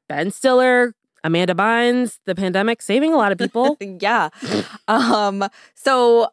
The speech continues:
Speaker 2: obviously things in Amanda's family seem to be much better these days. Plus, she's making progress in her mental health journey,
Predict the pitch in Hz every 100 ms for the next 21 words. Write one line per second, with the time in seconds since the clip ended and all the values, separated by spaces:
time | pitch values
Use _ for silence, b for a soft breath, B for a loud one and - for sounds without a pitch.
0 | - 180 185 190 196 170 180 170 160 160
1 | 156 151 - 151 151 156 156 - - 165
2 | 180 - 175 175 170 165 143 - - 247
3 | 247 240 220 220 208 202 - 202 180 -
4 | - b b - 208 202 196 226 226 190
5 | 170 175 - 170 165 143 143 139 123 -
6 | - 123 139 220 254